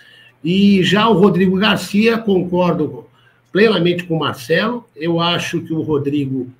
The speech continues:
também é um cara que vem pra briga, entendeu? É um político já, é, assim, que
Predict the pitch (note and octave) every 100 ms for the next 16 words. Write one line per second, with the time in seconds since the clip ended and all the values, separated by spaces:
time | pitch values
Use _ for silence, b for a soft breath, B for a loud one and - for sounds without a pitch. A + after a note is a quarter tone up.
0 | _ G3 A#3+ E3+ G#3 G3 E3+ D#3 D#3 D#3
1 | C#3 B2 C#3+ C#3+ C#3+ A2 A#2 C#3 D#3+ B3
2 | B3+ _ b b b b C3+ C3+ C#3+ C#3+
3 | E3 C3+ C3+ C#3+ C#3+ C#3+ D3 C#3 - C3
4 | C3 C3 B2 A#2 G#2+ - B2 B2+ C3 A#2
5 | A#2 C3 C3 B2 - C3